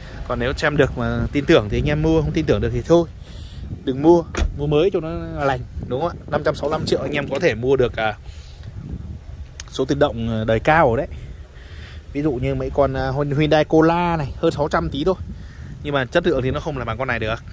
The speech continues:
Con này nó ngon hơn nhiều. Anh em bảo là tặng thà mua xe đời cao thì hơn thì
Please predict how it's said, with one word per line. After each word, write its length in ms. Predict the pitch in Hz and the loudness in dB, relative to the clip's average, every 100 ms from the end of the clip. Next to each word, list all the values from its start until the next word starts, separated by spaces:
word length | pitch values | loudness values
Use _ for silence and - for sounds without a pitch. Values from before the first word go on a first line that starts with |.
| - - - - | -12 -12 -16 -10
Con 80 | 123 | -8
này 120 | 113 | -6
nó 100 | 107 | -6
ngon 160 | 123 123 | -8 -8
hơn 140 | 127 | -6
nhiều. 200 | 120 117 - - - - - - - - | -2 -2 -4 -12 -18 -18 -16 -16 -18 -10
Anh 180 | 127 131 | -4 -2
em 140 | 127 | 0
bảo 140 | 107 | -2
là 240 | 98 110 113 | -2 -4 -6
tặng 140 | 123 120 | -8 -6
thà 180 | 123 | -4
mua 140 | 120 135 | -2 -2
xe 120 | 143 | 0
đời 120 | 123 | 0
cao 220 | 117 135 | 2 0
thì 100 | 127 | 0
hơn 260 | 117 147 135 | 0 0 -2
thì 220 | 120 107 | -6 -10